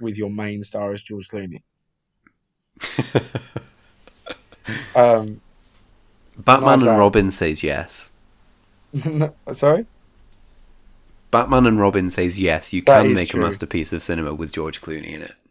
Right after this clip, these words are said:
Speaker 1: That is a masterpiece of cinema. Yeah, I will, I agree with you there, to be fair. The Idols of
Speaker 2: Yeah.
Speaker 1: March disagrees with me. Um, Knives Out Two has got a, a release date, by the way. It's coming out in, de-, in, on the twenty-third of December.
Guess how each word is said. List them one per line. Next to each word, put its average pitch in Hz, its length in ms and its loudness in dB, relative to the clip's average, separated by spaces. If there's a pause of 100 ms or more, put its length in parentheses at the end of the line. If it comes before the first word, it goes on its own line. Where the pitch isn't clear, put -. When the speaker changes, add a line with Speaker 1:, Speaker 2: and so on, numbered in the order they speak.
(180)
Speaker 1:
That 127 200 8
is 113 100 -4
a 104 60 -6
masterpiece 104 440 -8
of - 40 -16
cinema. 101 340 -12
Yeah, 107 240 -4
I 104 200 -4
will, 101 240 -10
I 101 140 -8
agree 95 340 -10
with 90 100 -12
you 92 120 -14
there, 90 140 -16 (200)
to 101 100 -18
be 98 60 -14
fair. 101 180 -14 (500)
The 127 140 -6
Idols 135 480 4
of 110 140 -6
Speaker 2:
Yeah. 117 80 -14
Speaker 1:
March 110 420 -2
disagrees 101 400 -12
with 98 80 -10
me. 87 120 -14 (640)
Um, 101 400 2 (680)
Knives 139 320 6
Out 131 220 4
Two 123 240 -2
has 107 140 -4
got 95 160 -6
a, 104 280 -4
a 104 80 -8
release 98 200 -8
date, 90 260 -10
by 87 80 -14
the 90 40 -10
way. 98 160 -10 (120)
It's - 100 -20
coming 104 220 -10
out 87 80 -12
in, 101 160 -12 (140)
de-, 117 180 -4
in, 120 300 -8 (140)
on 117 200 -8
the 120 240 -10 (100)
twenty-third 147 920 -4
of 120 120 -12
December. 117 480 -8